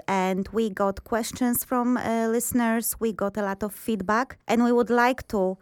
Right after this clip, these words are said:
give you all, guys, justice and answer all your questions and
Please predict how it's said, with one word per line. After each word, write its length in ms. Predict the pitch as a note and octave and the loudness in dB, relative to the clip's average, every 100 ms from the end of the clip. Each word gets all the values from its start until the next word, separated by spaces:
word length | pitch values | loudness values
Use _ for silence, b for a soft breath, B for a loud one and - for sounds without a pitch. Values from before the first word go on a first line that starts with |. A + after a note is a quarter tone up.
| b | b
give 260 | A3 E4 C#4+ | 0 2 4
you 160 | C4 - | 2 4
all, 300 | A3+ A#3+ A#3 | 6 4 4
guys, 400 | G#3 G3 F#3+ E3 | 2 0 0 -2
justice 640 | G#3 G3+ - F#3 D#3 - - | 0 0 -2 -6 -6 -8 -4
and 460 | F#3+ F#3+ F#3+ G3+ - | 0 2 0 -2 -2
answer 460 | F#3+ A3+ B3 - A#3 - | 0 2 2 2 2 4
all 220 | G#3+ A#3+ | 6 6
your 180 | B3 A#3+ | 6 2
questions 840 | B3 A#3 A3 - - G#3 A3 - - | 2 0 0 -2 -2 0 0 -2 -2
and 500 | G3+ G3 F#3+ G3 | -2 0 0 -2